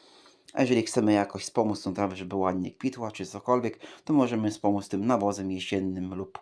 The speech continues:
obornikiem granulowanym lub po prostu kompostem, bo tylko te dwa nawozy są na-, najlepsze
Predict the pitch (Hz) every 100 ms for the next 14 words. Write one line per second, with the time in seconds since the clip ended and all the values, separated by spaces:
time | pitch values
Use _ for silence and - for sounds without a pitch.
0 | - 104 107 127 151 151 139 143 143 139
1 | 139 139 135 135 _ - - - 160 -
2 | 120 107 - - 107 104 90 - 95 113
3 | 139 143 139 127 123 101 113 104 98 98
4 | 95 92 92 90 95 90 - 95 101 107
5 | - 104